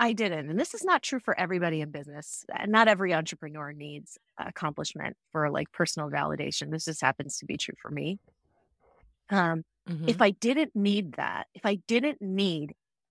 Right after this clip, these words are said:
Speaker 1: uh, a business outcome, um, for, like, to feel special and to feel like I mattered, what would I wanna do?
Speaker 2: Mm. Ooh.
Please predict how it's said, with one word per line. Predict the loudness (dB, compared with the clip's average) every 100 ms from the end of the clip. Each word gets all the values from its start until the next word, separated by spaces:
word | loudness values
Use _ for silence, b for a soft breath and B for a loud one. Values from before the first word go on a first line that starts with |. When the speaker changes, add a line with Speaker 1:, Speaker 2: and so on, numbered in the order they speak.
| _ _
Speaker 1:
uh, | -2 0 0
a | -2 0
business | 0 2 2 0 -2 -4
outcome, | -4 -6 -6 -6 -6 -10 -14 _ _ _ _ _ _
um, | -2 -2 -2 -2 -2 -2 _ _ _ _ _ _ _ _ _ _ _ _ _ _ -16
for, | -6 4 6 8 8 6
like, | 2 0
to | -2 -2
feel | 2 2 2
special | -2 -2 -2 0 -2 -2 -4
and | -4
to | -4
feel | 0 0
like | 0 -2
I | -2
mattered, | 0 0 0 -2 -6 _ _ _ _ _ _ _ _ _ _
what | 2 6 6
would | 4
I | 2
wanna | 0 -4 -8
do? | -8 -8
Speaker 2:
Mm. | -8 -8 -8 -12 -14 -20 _ _ _ _ _ _ _ _ _ _ _ _ -16 -6
Ooh. | -2 0 2 2 2 0 -2 -2 -2 -2 -4 -4 -6 -8 -12